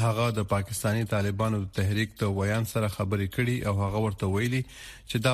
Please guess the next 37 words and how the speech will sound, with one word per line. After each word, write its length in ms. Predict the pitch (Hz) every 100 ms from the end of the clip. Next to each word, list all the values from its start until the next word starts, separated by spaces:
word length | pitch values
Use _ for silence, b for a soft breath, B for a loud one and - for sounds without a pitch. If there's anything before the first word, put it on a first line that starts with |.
| 123
وخت 140 | 117 110
د 80 | 104
پاکستاني 500 | 104 101 - 110 110 113
طالبانو 440 | 113 104 101 110 113
د 100 | 98 95
تحریک 360 | 98 117 113 104
او 40 | 92
حکومت 420 | 92 104 110 110
ترمنځ 340 | 101 104 113 107 113 104
هیڅ 240 | 117 - 110
قسمه 280 | 101 104 104
خبرې 360 | - 98 104 104 120
نه 80 | 107 95
کیږي. 320 | 104 95 98 104 - - - - - - B B B -
څېړونکی 380 | - 127 143 131 127
او 80 | 120
خبریال 400 | 117 110 127 123
مشتاق 360 | 104 - 110 113
یوسفزی 380 | - 104 110 117
وایي، 180 | 113 120 -
کله 180 | 120
چې 220 | 113 117 110
مذاکرات 600 | 101 98 - 110 110 -
کیږي، 220 | 120 120 104
د 160 | 98
حکومت 340 | 98 107 110 110
او 60 | 104 110
طالبانو 480 | 101 101 110 117 120 B B B -
دا 160 | 120 120
هڅه 260 | 127 123
وي 100 | 117 120
چې 60 | 113 107
دا 80 | 101
خبرې 300 | - 104 117 104
اترې 280 | 98 117 117 104
باید 260 | 101 107 104
میډیا 260 | 101 95 110